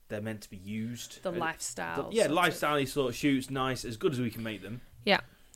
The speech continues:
Speaker 1: Um, and then the stories is, you know, behind the scenes, lives, you know, normal day-to-day stuff, you riding your horses. You know, I swear to God, if I,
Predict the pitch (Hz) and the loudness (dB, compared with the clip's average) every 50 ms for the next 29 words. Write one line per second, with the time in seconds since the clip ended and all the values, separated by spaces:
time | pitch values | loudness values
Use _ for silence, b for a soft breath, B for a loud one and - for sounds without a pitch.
0 | _ - - 113 117 113 113 113 - 131 139 143 135 123 123 110 - - 156 139 | _ -10 -4 -2 0 0 0 -2 -2 0 0 2 2 0 0 -2 2 6 6 8
1 | 135 127 117 107 113 120 110 101 - - 117 104 101 107 104 - 110 101 117 107 | 8 6 4 2 0 0 -2 -2 -4 -6 -6 -4 -4 -4 -4 -4 -4 -4 -2 -2
2 | 104 101 - - 139 131 123 113 110 107 98 - - - - - - - - - | -4 -4 -4 -2 -2 -2 0 -2 -2 -4 -4 -6 -8 -10 -10 -12 -16 -20 -20 -20
3 | - - - - - - - 113 107 107 104 - - - - 117 101 95 98 104 | -20 -20 -20 -20 -20 -14 -10 -6 -4 -4 -4 -6 -8 -14 -12 -12 -10 -10 -12 -14
4 | - - 110 113 123 123 117 113 110 107 107 107 117 113 107 104 - 107 113 107 | -16 -12 -8 -4 -2 0 0 0 0 -2 -4 -2 -2 -4 -4 -6 -6 -6 -4 -4
5 | 101 - - 113 107 101 - 113 113 113 107 107 107 101 104 104 98 104 104 104 | -6 -6 -6 -4 -6 -4 -4 -4 -4 -2 0 0 -2 -2 -2 -4 -6 -6 -6 -6
6 | 107 107 - 104 107 104 101 - - - b b b b b b b b b b | -6 -8 -8 -8 -8 -8 -8 -10 -10 -12 b b b b b b b b b b
7 | b b - 120 107 95 98 98 104 131 - - 110 107 - - - 127 110 - | b b -12 -8 -8 -6 -6 -8 -10 -14 -14 -14 -12 -8 -8 -6 -4 -6 -6 -6
8 | - - 113 104 98 - 107 | -6 -8 -6 -8 -8 -8 -8